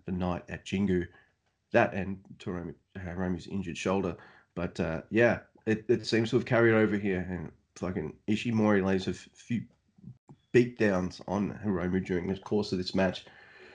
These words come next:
So, yeah, interesting kind of story. And you've also got Ishimori and Gedo fucking up Hiromu's injured shoulder as well.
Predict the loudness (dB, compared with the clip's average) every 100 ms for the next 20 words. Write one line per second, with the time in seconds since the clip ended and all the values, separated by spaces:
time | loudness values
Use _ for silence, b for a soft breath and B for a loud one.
0 | b b 8 10 10 8 4 -6 _ 2
1 | 2 0 -4 -2 0 -2 0 2 4 2
2 | 0 -6 _ -4 -2 0 -2 -2 -2 -2
3 | -2 -2 0 0 0 0 0 0 0 -2
4 | -4 -4 -4 -4 -2 -2 0 -2 -2 -2
5 | -2 0 -2 0 4 4 2